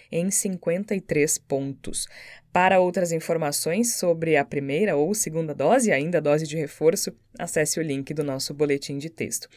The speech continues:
E atenção, porque o Rio Grande do Sul tem tendência de alta nas internações em U T I por covid dezenove. Ontem eram quatrocentos e sessenta e três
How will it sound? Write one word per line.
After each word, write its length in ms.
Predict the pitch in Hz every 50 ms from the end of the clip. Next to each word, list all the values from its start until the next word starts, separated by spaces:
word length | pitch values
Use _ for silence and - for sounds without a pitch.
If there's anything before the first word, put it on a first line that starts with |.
| - - - - - - - -
E 140 | - 196 208
atenção, 440 | 202 220 226 294 349 339 - 226 180
porque 280 | 165 - 156 - - 202
o 20 |
Rio 100 | 226 240
Grande 280 | 196 190 185 202 196 175
do 100 | 156 151
Sul 220 | - - 214 226
tem 260 | 226 - - 214 262
tendência 540 | 277 - 285 240 214 185 180 202 233 - 254
de 160 | 220 202 240
alta 340 | 214 160 156 208 220 - 233
nas 260 | 190 165 170 214 240
internações 840 | 240 247 240 240 233 208 208 196 180 175 - - 151 156 190 214 - - -
em 180 | 175 196 220
U 60 | 240
T 120 | 240 233 233
I 140 | 180 180 208
por 300 | - - - 196 208 214
covid 440 | - 254 262 233 190 202 190 190
dezenove. 600 | 214 196 196 226 269 349 294 190 160 143 139 147
Ontem 340 | 135 139 147 156 165 165 160
eram 160 | 151 151 151
quatrocentos 680 | 151 - 156 143 - 147 143 - - 180 220 233 262 220
e 40 | 214
sessenta 400 | 214 - 202 - - 190 185 -
e 60 | 165
três 300 | 156 - 151 151 151 -